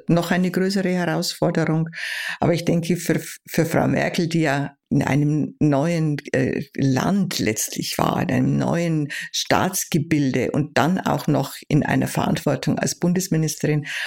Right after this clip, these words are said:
war das natürlich eine noch größere Herausforderung. Aber ich habe das so in Erinnerung, dass sie, äh, das alles sehr rational und effizient damals schon, äh, angegangen ist und auch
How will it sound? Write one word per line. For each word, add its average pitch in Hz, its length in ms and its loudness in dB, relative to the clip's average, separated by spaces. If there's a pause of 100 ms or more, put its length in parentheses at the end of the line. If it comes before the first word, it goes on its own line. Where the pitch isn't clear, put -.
(140)
war 123 100 2
das 139 160 0
natürlich 143 540 0
eine 143 240 0
noch 170 320 0
größere 127 400 2
Herausforderung. 139 1000 0 (420)
Aber 165 160 2
ich 202 200 0
habe 185 220 0
das 185 240 -2
so 160 120 0
in 175 120 0
Erinnerung, 165 640 0
dass 156 300 -2
sie, 160 280 0 (380)
äh, - 140 0
das - 400 0
alles 160 380 0
sehr 139 340 0
rational 143 1160 0
und 143 240 0
effizient 156 960 0 (340)
damals 127 480 0
schon, - 400 -2 (560)
äh, 135 260 2 (200)
angegangen 214 760 2
ist - 500 -2
und 175 240 0
auch - 180 0